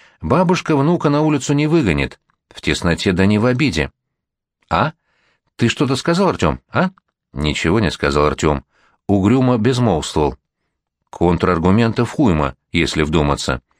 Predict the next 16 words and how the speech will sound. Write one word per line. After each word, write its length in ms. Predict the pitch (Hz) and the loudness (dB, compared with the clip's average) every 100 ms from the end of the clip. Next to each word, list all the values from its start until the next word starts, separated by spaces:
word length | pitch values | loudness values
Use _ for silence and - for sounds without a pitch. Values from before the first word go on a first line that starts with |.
| _ _ _ | _ _ _
Так 200 | - 73 | -6 -2
ведь 220 | 76 78 - | 0 -2 -4
вдуматься 560 | 82 110 143 101 - 78 | -2 0 0 0 0 0
надо 380 | 73 65 64 - _ _ _ - | 0 0 -4 -6 _ _ _ -4
и 120 | 135 | -4
впасть 440 | - 175 175 - | -2 -2 -2 0
в 40 | 131 | 0
нужный 320 | 165 147 139 | 2 0 0
тон, 340 | 98 87 73 _ _ _ _ _ _ | 0 0 -2 _ _ _ _ _ _
чтобы 440 | - - 82 90 85 | -6 -2 2 2 2
не 140 | 95 | 2
выглядеть 400 | 98 87 85 80 | 0 0 0 0
жлобом, 520 | 82 95 82 95 101 | 0 0 2 2 0
крохобором, 760 | - 80 - 73 87 101 92 85 - _ | 0 -2 0 0 2 2 0 -4 -16 _
меркантильным 720 | 90 82 104 90 120 107 92 90 | -2 0 0 0 0 2 2 2
уродом, 420 | 92 92 90 | 2 2 0